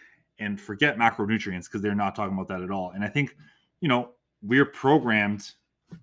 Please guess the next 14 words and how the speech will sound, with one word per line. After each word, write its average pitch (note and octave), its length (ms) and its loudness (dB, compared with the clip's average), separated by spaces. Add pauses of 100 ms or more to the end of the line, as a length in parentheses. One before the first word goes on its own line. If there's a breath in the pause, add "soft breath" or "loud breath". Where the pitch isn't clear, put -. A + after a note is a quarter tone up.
(1300)
or G2 100 -10
conditioned G2 680 0 (1300)
to - 120 -6
not C3+ 260 4
really E3 200 6
think D3+ 180 2
about C3 220 4
protein A#2+ 340 -2
much. G2+ 460 -4
Think B2+ 140 -2
of D3+ 100 -2
any E3 140 0
food B2 300 -2
guide. E2 360 -6